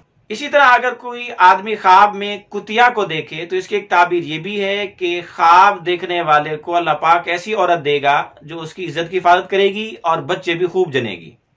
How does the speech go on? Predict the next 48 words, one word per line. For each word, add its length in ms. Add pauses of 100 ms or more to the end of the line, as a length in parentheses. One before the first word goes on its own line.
इसी 160
तरह 180
अगर 240
कोई 100
आदमी 240
ख्वाब 260
में 120
कुत्ता 260
देखे 320
तो 100
उसकी 140
एक 120
ताबीर 280
ये 120
भी 120
है 80
कि 120
ख्वाब 320
देखने 280
वाला 260 (100)
अल्लाह 280
की 140
रहमत 320
से 120
मायूस 440
और 120
नाउमीद 360
हो 100
जाएगा, 380 (800)
या 300 (220)
कुफर 320
करेगा, 440 (260)
या 220
झूठ 540
बोलेगा। 520 (460)
इसी 200
तरह 280 (220)
अगर 260
कोई 120
आदमी 240
ख्वाब 280
में 100
देखे 360
कि 100
कुत्ता 280
उसके 240
पीछे 280
भागा 380